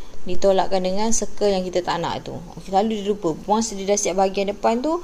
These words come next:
ah, dia, dia terus tinggalkan. Sedangkan soalan dia nak carikan moment of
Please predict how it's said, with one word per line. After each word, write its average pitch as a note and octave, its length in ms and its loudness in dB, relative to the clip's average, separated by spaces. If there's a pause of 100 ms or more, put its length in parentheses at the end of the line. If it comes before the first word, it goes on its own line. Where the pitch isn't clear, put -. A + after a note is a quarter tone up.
(200)
ah, E3+ 100 -2
dia, F3+ 140 0
dia G3 160 0
terus G#3+ 240 -2
tinggalkan. E3 480 -2
Sedangkan F#3+ 480 -4
soalan G#3 320 0
dia G#3 160 -2
nak F#3+ 240 -2
carikan F3 480 -2 (320)
moment F#3+ 400 -4
of - 20 -10